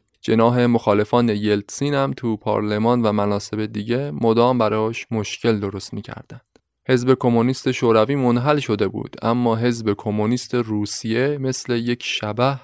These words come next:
از خاکستر شوروی سر بلند کرد. بزرگترین جناح مخالف دولت رو تو پارلمان روسیه حزب کمونیست تشکیل می‌داد. پارلمان روسیه بهش می‌گفتن مجلس دوما، پر از مخالفان دولت بود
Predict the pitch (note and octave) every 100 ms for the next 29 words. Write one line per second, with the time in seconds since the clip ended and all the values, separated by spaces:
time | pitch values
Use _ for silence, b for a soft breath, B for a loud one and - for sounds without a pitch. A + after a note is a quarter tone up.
0 | - G#2+ - - G#2+ - G#2 - B2 C3
1 | B2 A2 G#2+ A2 B2 - A#2+ A#2 G#2+ G2+
2 | F#2+ G2+ - B2 _ _ _ _ A#2 G#2+
3 | G#2+ G#2 G#2 G#2 G#2 G#2+ A2 B2+ B2+ A2
4 | - G#2 A2 A#2+ A2+ A2 G#2 A#2 C3 C3
5 | B2+ A#2+ A2 G#2 G#2 G2+ G#2+ A2+ A#2 A2
6 | G#2 G2+ - B2 C3 B2+ B2 B2 A#2 A#2
7 | A#2+ - G#2+ G#2+ A2+ - F#2+ F#2+ - A2
8 | A#2 - - - _ _ _ B2 A#2 A#2
9 | A#2 C3 D3+ C3+ - C#3+ D3 C3+ C3+ B2+
10 | B2+ B2+ - C3 B2 G#2 G2+ A2+ A#2+ B2
11 | A2+ G#2 G2+ G2 _ _ _ - D3+ C#3
12 | C3 A#2+ A2 - G#2+ G#2+ - A#2 A#2+ A2
13 | G#2 G2+ G2 - - -